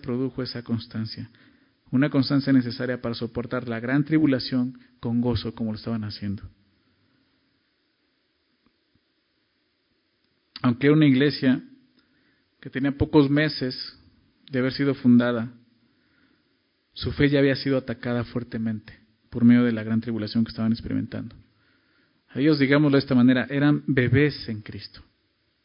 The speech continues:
Piensa en eso, eran bebés en Cristo, pero una, pero con una esperanza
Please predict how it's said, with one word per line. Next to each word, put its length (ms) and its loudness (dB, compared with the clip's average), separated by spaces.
Piensa 260 0
en 100 4
eso, 200 0
eran 100 0
bebés 300 2
en 120 2
Cristo, 460 -10
pero 140 0
una, 180 2
pero 200 0
con 120 2
una 100 2
esperanza 480 -2